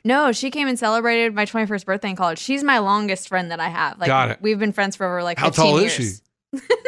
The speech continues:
Speaker 1: Sir, okay. Uh, longest in terms of time. <laughs>
Speaker 2: Longest tenured friend. Got
Speaker 1: Yeah,
Speaker 2: it.
Speaker 1: there,
Speaker 2: Okay.
Speaker 1: there it is. Um, yeah, we, we have a fun connection. The,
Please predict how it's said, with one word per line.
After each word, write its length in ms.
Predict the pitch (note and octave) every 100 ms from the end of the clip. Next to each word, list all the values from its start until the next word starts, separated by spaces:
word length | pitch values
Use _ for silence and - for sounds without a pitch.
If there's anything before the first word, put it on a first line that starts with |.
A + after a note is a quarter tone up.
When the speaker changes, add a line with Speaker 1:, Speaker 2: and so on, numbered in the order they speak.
| - A#4+ - A4+ A4
Speaker 1:
Sir, 360 | - C#4+ B3 G3+
okay. 320 | A3 G3 E3 - - -
Uh, 480 | G3+ G#3 G3+ G3 F#3 F#3+
longest 680 | G#3 A3+ B3+ C4 C4 C#4+
in 140 | B3 A#3+
terms 180 | B3 A3
of 140 | G3+
time. 520 | G#3 G3 F3+ D#3+ A#3
<laughs> 20 | C#3+
Speaker 2:
Longest 560 | D3 D#3+ D3 C#3 -
tenured 440 | - D3+ C#3 B2+ A2
friend. 360 | B2 A2+ G#2+ G2+
Got 180 | B2 -
Speaker 1:
Yeah, 280 | - -
Speaker 2:
it. 40 | G#3+
Speaker 1:
there, 200 | - -
Speaker 2:
Okay. 100 | -
Speaker 1:
there 220 | A3 G#3+
it 60 | F#3+
is. 440 | D#3 E3 A3 -
Um, 320 | G3 G3+ F#3+ F3
yeah, 260 | A#3 A3 G#3
we, 220 | C4 -
we 120 | C#4
have 160 | D#4+ D4+
a 120 | A#3
fun 420 | B3+ A#3 A3+ G#3+
connection. 540 | A#3+ G3+ G#3+ A#3+ G#3+ G3+
The, 240 | G3+